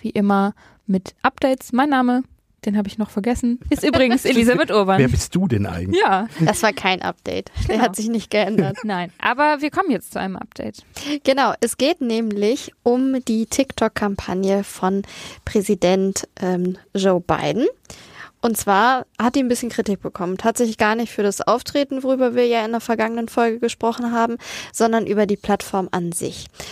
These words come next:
Speaker 3: Und zwar, TikTok ist nach wie vor auf Regierungsgeräten verboten. Das hat auch das Weiße Haus laut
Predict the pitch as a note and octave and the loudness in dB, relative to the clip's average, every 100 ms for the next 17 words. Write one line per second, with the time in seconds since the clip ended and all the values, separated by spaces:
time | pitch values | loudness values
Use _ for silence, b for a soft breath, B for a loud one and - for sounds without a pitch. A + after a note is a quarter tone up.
0 | B B _ G#3+ G3+ G#3+ A3+ A#3 A3 B3 | B B _ -2 2 4 4 2 0 -2
1 | - D4 D#4 - G#3+ - G3+ G3+ G#3 - | 2 0 0 0 -2 2 0 0 -2 0
2 | G#3 G3+ F#3 - F#3+ G#3 G3+ G3+ G3+ - | 0 2 0 -4 -4 0 2 2 -2 -6
3 | - G3 F#3+ F#3+ F#3 F#3+ F3+ G3 - E4 | -2 -2 -2 -6 -4 -4 0 0 0 -2
4 | G3+ - - F3+ - - F#3+ F#3 F#3+ F#3 | -2 -4 -6 -6 -6 -2 0 -2 -4 -2
5 | F#3+ - F3+ F3 | -4 -2 -2 -2